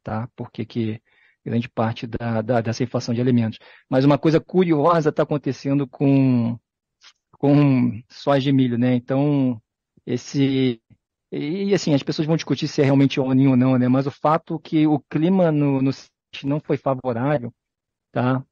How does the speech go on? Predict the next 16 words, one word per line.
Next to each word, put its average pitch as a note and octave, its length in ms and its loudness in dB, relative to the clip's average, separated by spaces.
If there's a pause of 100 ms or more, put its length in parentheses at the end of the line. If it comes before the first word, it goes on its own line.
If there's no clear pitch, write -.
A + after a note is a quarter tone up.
Especialmente D3 640 0
ali C3+ 160 2
quando B2 540 -2
setembro, B2+ 600 -2
outubro, A#2+ 460 -4
né? A#2+ 720 0
É, - 20 0
é, A#2 80 0
e B2 80 2
aí B2 180 2
havia C3+ 220 0
um C#3 60 0
pessimismo C#3 480 -4
muito D3 260 -2
grande, E3 200 0
assim, D#3+ 180 -4